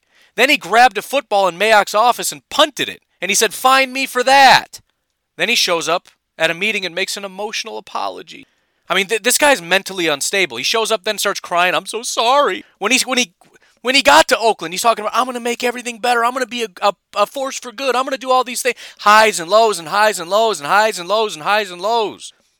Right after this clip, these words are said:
He's out of his mind. So after this big emotional apology, Jon Gruden comes out and he's like, "Yep, all right, he's ready to play. We're, we're beyond all this. He's playing week one against Denver." Later that day,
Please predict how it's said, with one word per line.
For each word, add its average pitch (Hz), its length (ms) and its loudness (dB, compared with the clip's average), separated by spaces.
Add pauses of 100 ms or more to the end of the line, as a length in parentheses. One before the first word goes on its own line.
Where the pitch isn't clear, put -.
(120)
He's 165 140 0
out 233 140 8
of 226 60 0
his 185 120 -6
mind. 208 800 4 (340)
So 190 120 -2
after 208 180 0
this 185 200 -4
big 233 240 0
emotional 233 440 0
apology, 156 560 0
Jon 175 320 2
Gruden 185 240 -6
comes 175 200 -6
out 170 80 6
and 175 60 0
he's 147 120 -6
like, 143 120 -6
"Yep, 190 200 2
all 170 140 4
right, 170 160 6
he's 165 200 -8
ready 175 240 0
to 175 60 -6
play. 156 320 0
We're, 131 180 -8
we're 123 180 -16
beyond 156 360 2
all 160 120 4
this. 156 180 -6
He's 131 100 -12
playing 180 340 -2
week 170 200 -8
one 160 180 -4
against 151 320 -2
Denver." 127 300 -2 (760)
Later 240 380 4
that 240 260 6
day, 202 460 0